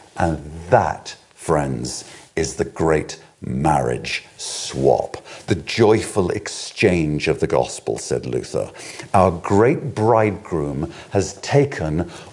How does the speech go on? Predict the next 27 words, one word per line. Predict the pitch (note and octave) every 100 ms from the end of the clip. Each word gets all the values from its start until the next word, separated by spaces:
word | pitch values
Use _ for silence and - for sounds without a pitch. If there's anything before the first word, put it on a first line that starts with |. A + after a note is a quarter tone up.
| -
all | C3 C#3+
our | D3+ C#3+
sin, | - - F#2+ D#2 E2 E2+ - - -
all | D3+ D3+ D3+
our | D3 -
death, | A2 F2+ E2+ - - -
all | E3 D3+ D3+
our | D3+
judgment, | B2+ - A#2 F#2 - D#2+ D#2+ - - - - -
and | B2
he's | A2+ G#2
taken | - C#3+ B2+ C#3+ C#3+
it | C#3 - -
and | G2 F2 -
borne | C3 B2 A#2+
it | B2+ C3+ - - _ _ _ -
on | B2 C3
the | D3
cross | C#3+ A2 E2 F2 - - - -
and | A2 F#2 E2+ - -
drowned | G#2 A2 G2+ F2+ D#2+
it | D2+ -
in | D2+
our | D2 D2
blood. | E2 D2 C2+ B1+ - - - - -
And | A2 F#2 G2+
then | C#3 B2+ F#2 F#2+ A2 -